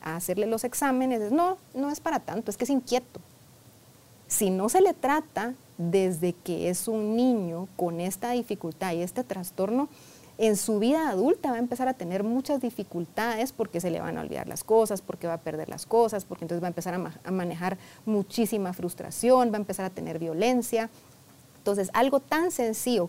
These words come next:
que no es tratado en su momento y que los sistemas familiares abracen la vergüenza. Es que las cosas no se sanan porque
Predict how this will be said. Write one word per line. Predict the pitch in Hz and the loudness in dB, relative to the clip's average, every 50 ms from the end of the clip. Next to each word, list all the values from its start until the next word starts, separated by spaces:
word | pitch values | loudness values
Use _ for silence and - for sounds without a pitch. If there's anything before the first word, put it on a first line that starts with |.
| - | -2
que | - 202 185 | -4 -4 -2
no | 175 180 180 202 | -2 -2 0 0
es | 226 240 - - | 0 0 0 -2
tratado | - 208 202 185 - - - 208 214 214 190 175 165 | -4 -4 -4 -6 -6 -4 -2 -2 0 0 -2 -2 -4
en | 165 165 160 | -6 -6 -8
su | - - - 214 247 | -8 -4 0 2 2
momento | 247 220 180 170 165 165 175 175 165 160 - - - 165 - - - - - - - - | 2 2 -2 -4 -4 -4 -4 -4 -4 -6 -8 -8 -10 -10 -10 -12 -20 -20 -20 -16 -8 -4
y | 214 190 | -4 -4
que | - - 202 | 0 0 2
los | 190 185 185 180 | 2 2 2 0
sistemas | 190 175 - - 185 190 214 226 233 - | -2 -4 -2 -2 -2 -2 -2 -4 -4 -4
familiares | - 247 240 202 180 175 175 170 170 175 202 220 226 - - - - - - - | -4 -4 -4 -4 -4 -4 -4 -4 -2 -2 -2 -4 -4 -6 -10 -18 -20 -14 -6 -2
abracen | 220 214 202 196 247 269 294 330 311 - - 311 294 277 | -2 0 2 2 2 2 2 0 -2 -2 -2 0 0 0
la | 269 240 | 0 0
vergüenza. | 214 202 185 185 190 190 226 320 392 349 - - - 170 - - - - - - - - | -2 -2 -2 -2 0 2 4 4 2 2 0 -4 -8 -10 -12 -14 -18 -20 -20 -16 -10 -8
Es | 202 - - | -8 -4 -2
que | - 262 | 0 0
las | 254 226 185 - | 2 0 -2 -4
cosas | - - 220 233 226 277 269 247 | -4 -4 -2 -2 0 0 0 0
no | 240 247 262 | 0 0 0
se | 262 269 | 0 -2
sanan | 240 - - 254 254 277 269 233 233 247 247 | -2 -2 0 0 0 2 0 0 0 -2 -2
porque | 240 - 220 202 196 185 - - - 180 | -2 -2 -4 -2 -4 -4 -6 -6 -6 -6